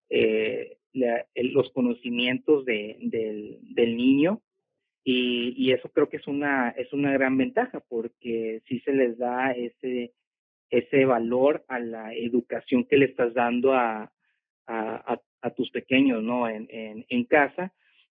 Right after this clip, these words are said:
y pues ver si, y, y por un tercero, en este caso la, la,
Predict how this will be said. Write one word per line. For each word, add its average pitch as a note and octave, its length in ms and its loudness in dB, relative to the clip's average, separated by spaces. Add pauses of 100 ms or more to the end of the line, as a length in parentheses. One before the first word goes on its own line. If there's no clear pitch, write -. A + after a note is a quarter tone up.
(140)
y E3 340 6
pues D3+ 260 2 (380)
ver C#3 580 2
si, B2+ 480 -2 (240)
y, C3 180 -12
y B2 340 0 (100)
por C3 100 6
un C3 160 4
tercero, C#3 840 0
en A#2 160 -8
este C3+ 240 -8
caso C3 280 -4
la, G#2+ 300 -6
la, G#2+ 540 -12